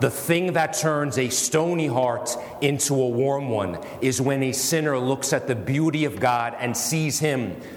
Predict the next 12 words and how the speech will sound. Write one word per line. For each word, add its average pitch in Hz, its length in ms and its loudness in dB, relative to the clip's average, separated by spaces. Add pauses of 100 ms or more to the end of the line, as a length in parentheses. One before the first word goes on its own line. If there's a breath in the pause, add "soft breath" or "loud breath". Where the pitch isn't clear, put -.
(140 loud breath)
freely 160 720 0
pouring 139 500 0
out 120 300 0
His 110 160 -2
love 117 240 0
and 120 120 -2
grace - 640 -6 (560 loud breath)
onto 107 380 0
a 101 40 -2
person 123 760 -2 (120)
who 101 140 -2
doesn't 101 680 -4